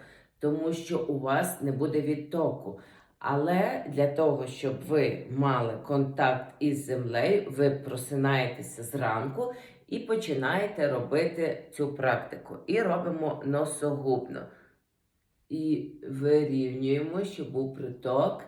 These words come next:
і тягнемо знову ж таки сюди, щоб до сітківки ока у нас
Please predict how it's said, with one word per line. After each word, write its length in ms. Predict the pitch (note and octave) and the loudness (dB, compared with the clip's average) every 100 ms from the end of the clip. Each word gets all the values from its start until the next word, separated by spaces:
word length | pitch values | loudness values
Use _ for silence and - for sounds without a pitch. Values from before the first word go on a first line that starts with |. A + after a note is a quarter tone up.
| - | -6
і 100 | D3 | -4
тягнемо 720 | - C#3 C3 D3+ E3+ E3 D3 | -2 2 2 2 -2 -2 -2
знову 420 | - B2 A#2 C#3+ | -4 -6 -4 -4
ж 140 | D3 | -4
таки 260 | C#3 C3+ C#3 | -8 -4 -4
сюди, 460 | A#2 B2+ G#2+ G#2 - - - - _ _ _ | -4 -8 -8 -10 -12 -20 -20 -20 _ _ _
щоб 500 | - D3+ C3+ - - | -8 -2 -2 -4 -10
до 220 | D3 D#3 | -4 -2
сітківки 800 | D#3 D3+ C3+ - D3+ C3 - B2 - | 0 -2 -6 0 2 2 0 -4 -2
ока 560 | A#2+ A#2 A2+ C#3+ D3+ - | 0 0 0 0 0 0
у 160 | F3 | -4
нас 500 | E3 C#3+ D3+ - - | -2 -2 -2 -6 -14